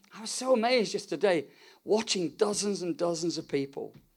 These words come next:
drive past the front of our building and pause in cars and walking just to turn and look at the signs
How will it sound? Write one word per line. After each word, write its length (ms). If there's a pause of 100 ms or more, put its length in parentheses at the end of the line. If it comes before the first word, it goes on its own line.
(680)
drive 460
past 240
the 80
front 280
of 120
our 140
building 520 (320)
and 180
pause 520
in 140
cars 580
and 180
walking 460 (260)
just 220
to 80
turn 500 (220)
and 160
look 260
at 80
the 60
signs 640